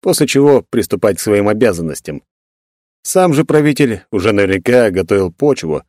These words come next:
чтобы завтра к моему приходу караваны были готовы. Потому что теперь,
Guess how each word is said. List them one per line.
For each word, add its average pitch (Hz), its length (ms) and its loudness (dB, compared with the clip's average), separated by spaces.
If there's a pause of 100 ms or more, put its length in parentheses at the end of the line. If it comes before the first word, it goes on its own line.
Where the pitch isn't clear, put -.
(320)
чтобы 90 280 -4
завтра 95 380 0
к - 60 -14
моему 92 260 -2
приходу 98 560 0 (280)
караваны 120 540 0
были 101 260 0
готовы. 104 600 0 (800)
Потому 156 300 0
что 131 140 -2
теперь, 123 480 0